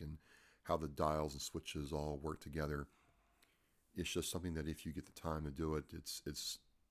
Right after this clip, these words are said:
it's really cheap money, and it's a good take, and I, I can't say it, uh, strong enough to check it out.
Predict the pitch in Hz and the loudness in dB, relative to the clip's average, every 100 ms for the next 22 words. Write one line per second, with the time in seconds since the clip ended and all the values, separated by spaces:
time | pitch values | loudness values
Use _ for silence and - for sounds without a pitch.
0 | - - - - - 82 82 - - - | -10 -8 -6 -8 -6 -2 0 0 -4 -2
1 | 80 78 76 - _ _ _ _ - - | 0 0 -2 -4 _ _ _ _ -20 -20
2 | _ _ - 80 78 78 - 76 80 - | _ _ -4 -2 0 -2 -4 -4 -4 0
3 | 82 80 76 - - _ _ - - 80 | 2 2 0 -10 -20 _ _ -12 -4 -2
4 | 76 76 - 76 73 73 76 - 87 - | -2 -4 -4 -4 -2 -4 -6 -6 -6 -4
5 | - - 78 73 - - 76 76 - - | -6 -4 -2 -2 -6 -8 -6 -6 -6 -2
6 | 80 73 78 76 - - 78 76 - - | -2 0 -2 -4 -8 -4 -2 -2 -6 -4
7 | 78 76 76 | -2 0 -2